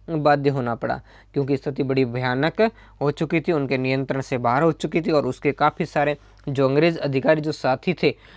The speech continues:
वो क्या हो चुके थे, यहाँ से पलायन कर गए थे। साथ ही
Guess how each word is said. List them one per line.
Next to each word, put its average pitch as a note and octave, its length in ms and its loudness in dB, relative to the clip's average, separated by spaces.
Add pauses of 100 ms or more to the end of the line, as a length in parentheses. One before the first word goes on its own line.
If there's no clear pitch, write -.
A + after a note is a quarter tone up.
(120)
वो C#3+ 120 4
क्या F3 160 4
हो C#3+ 120 4
चुके - 240 -2
थे, C#3+ 120 2
यहाँ B2 160 0
से - 160 -4
पलायन C#3 540 2 (340)
कर C3+ 140 4
गए B2 160 0
थे। A#2+ 180 -6 (640)
साथ F3 400 0
ही G3+ 60 2